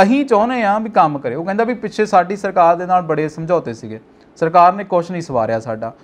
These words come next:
ਹੁਣ ਕਹਿੰਦੇ ਜੀ ਇਹਨਾਂ ਨੇ ਬੀਜੇਪੀ ਨੂੰ ਫਿਰ ਦੁਬਾਰਾ ਸਮਰਥਨ ਦਿੰਦੇ ਫਿਰਦੇ, ਬੀਜੇਪੀ ਸਾਡਾ ਸਵਾਰਦੀ ਤਾਂ ਕੁਛ ਨਹੀਂ ਹੈਗੀ, ਸਾਡੇ ਕੰਮ ਨਹੀਂ ਕਰਾਉਂਦੀ।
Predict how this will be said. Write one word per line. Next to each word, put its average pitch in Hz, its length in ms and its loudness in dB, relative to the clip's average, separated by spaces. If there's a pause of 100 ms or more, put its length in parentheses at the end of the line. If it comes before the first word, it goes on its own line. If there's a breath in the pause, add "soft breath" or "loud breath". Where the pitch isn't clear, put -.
(240 soft breath)
ਹੁਣ 196 160 2
ਕਹਿੰਦੇ 220 260 2
ਜੀ 233 120 -2
ਇਹਨਾਂ 208 400 -2
ਨੇ 214 60 -4
ਬੀਜੇਪੀ 165 400 -6
ਨੂੰ 185 120 -8
ਫਿਰ 165 260 0
ਦੁਬਾਰਾ 175 320 4
ਸਮਰਥਨ 165 440 -6
ਦਿੰਦੇ 160 220 -2
ਫਿਰਦੇ, 160 260 -6
ਬੀਜੇਪੀ 165 340 -8
ਸਾਡਾ 160 260 0
ਸਵਾਰਦੀ 143 440 0
ਤਾਂ 165 80 -2
ਕੁਛ 170 200 -4
ਨਹੀਂ 175 160 -10
ਹੈਗੀ, 160 160 -6
ਸਾਡੇ 147 220 -4
ਕੰਮ 143 260 0
ਨਹੀਂ 170 120 -8
ਕਰਾਉਂਦੀ। 151 320 -8